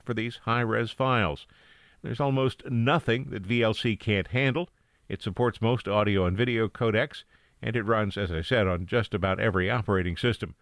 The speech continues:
Windows, Linux, B S D, Mac O S, I O S, Android, and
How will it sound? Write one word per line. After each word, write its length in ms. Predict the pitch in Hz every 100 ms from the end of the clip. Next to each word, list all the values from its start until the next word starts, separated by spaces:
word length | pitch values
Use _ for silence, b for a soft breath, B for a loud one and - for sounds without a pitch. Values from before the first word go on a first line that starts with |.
| b b
Windows, 560 | - 180 160 160 147 -
Linux, 500 | 107 107 131 127 - - 104
B 180 | 95 127
S 180 | 117 -
D, 260 | 110 107 101
Mac 260 | 101 123
O 140 | 123 113
S, 180 | 110 -
I 200 | 117 151
O 140 | 98
S, 420 | 73 71 - -
Android, 520 | - 151 143 139 135 135 _
and 200 | 113 127